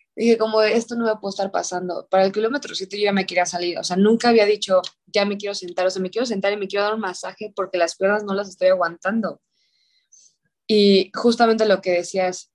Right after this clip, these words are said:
tú, Cami, que a veces hay días buenos, a veces días malos, y obviamente es una montaña rusa de que todos los kilometrajes, literal, cada kilómetro tiene lo suyo. Y me estaba costando mucho trabajo, me empezó a dejar de doler, pero cada vez que intentaba como correr más rápido,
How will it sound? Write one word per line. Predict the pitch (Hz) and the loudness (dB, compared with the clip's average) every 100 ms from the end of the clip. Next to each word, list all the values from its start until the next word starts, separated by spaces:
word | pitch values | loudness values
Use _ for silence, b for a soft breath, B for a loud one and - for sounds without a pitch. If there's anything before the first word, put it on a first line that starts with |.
| - | -12
tú, | 208 | -10
Cami, | 196 180 170 160 | -4 -6 -6 -8
que | 175 170 - | -4 -4 -6
a | - 180 | -6 -6
veces | 185 196 | -4 -2
hay | 202 185 | 0 2
días | 180 180 180 | 2 0 -4
buenos, | 180 180 | -12 -10
a | 170 | -8
veces | 175 175 | -8 -2
días | 170 175 | -2 0
malos, | 175 175 | -2 -2
y | 175 170 | -4 0
obviamente | 180 185 180 185 | 2 2 0 -4
es | 185 | -6
una | 180 | -6
montaña | 175 165 175 180 175 | -8 -6 -4 -2 -4
rusa | 180 180 | -4 -4
de | 170 | -4
que | 165 | -8
todos | - 185 185 | 0 2 4
los | 175 | 0
kilometrajes, | 170 165 165 - 170 165 | -4 -12 -12 -6 -6 -6
literal, | 170 165 170 165 | -10 -2 -2 -2
cada | - 190 | -2 -2
kilómetro | 190 170 185 185 190 180 | -2 -8 -6 2 2 2
tiene | 180 175 | -6 -12
lo | 165 156 | -14 -14
suyo. | - 165 147 _ b b b b b b _ _ _ | -14 -14 -16 _ b b b b b b _ _ _
Y | 208 | 0
me | 202 | 2
estaba | 196 214 220 | 4 2 2
costando | 190 196 202 | -2 -2 0
mucho | 202 202 208 | 0 -2 -4
trabajo, | 202 196 196 - 208 - - | -2 -2 -2 -4 -6 -6 -6
me | 190 | -4
empezó | 185 185 | -4 -4
a | 208 | 0
dejar | 214 | 2
de | 220 | 4
doler, | 196 190 196 220 | 2 0 -2 -4
pero | 185 180 | -8 -2
cada | 214 | -2
vez | 214 | -2
que | 220 | -4
intentaba | 190 185 202 | -10 -6 -6
como | 202 185 | -6 -16
correr | - 185 196 | -12 -8 -4
más | 196 190 | -6 -6
rápido, | 196 202 196 233 | -6 -2 0 0